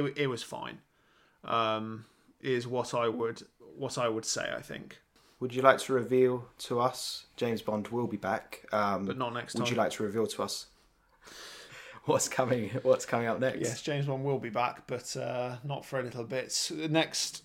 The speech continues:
Speaker 1: we are going to be playing one of my selections, which is the Xbox game from two thousand eight, maybe two thousand nine, two thousand ten, I can't remember, but, uh, it's the first Left four Dead game,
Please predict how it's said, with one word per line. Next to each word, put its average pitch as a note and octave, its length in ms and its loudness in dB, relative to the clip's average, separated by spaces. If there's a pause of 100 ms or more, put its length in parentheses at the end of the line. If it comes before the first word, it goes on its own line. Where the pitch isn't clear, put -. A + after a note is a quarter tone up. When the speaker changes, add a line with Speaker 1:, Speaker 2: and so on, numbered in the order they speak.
(100)
Speaker 1:
we D3 320 2
are B2+ 200 6
going C3+ 260 -2
to - 80 -16
be C#3 80 -10
playing B2+ 500 0
one B2+ 160 -4
of B2 80 -6
my C3 180 0
selections, A#2+ 800 -4
which A#2+ 380 -6
is A#2+ 520 -2
the B2 380 -4
Xbox - 1000 -4
game A#2+ 500 -2
from A#2 840 -4 (1200)
two - 140 -12
thousand A2+ 380 -8
eight, D#3 260 -4
maybe D3+ 280 -4
two D#3+ 160 -6
thousand C3 220 -6
nine, D3 220 -4
two D3+ 120 -6
thousand C3+ 220 -4
ten, C#3 180 -4
I C#3 80 -2
can't B2+ 200 -6
remember, A#2+ 280 -4
but, A2+ 200 0
uh, A#2+ 220 4
it's A#2+ 220 -4
the A#2+ 100 -12
first B2+ 360 0
Left B2 220 -4
four A#2 80 -6
Dead A2+ 240 -2
game, A2+ 300 -2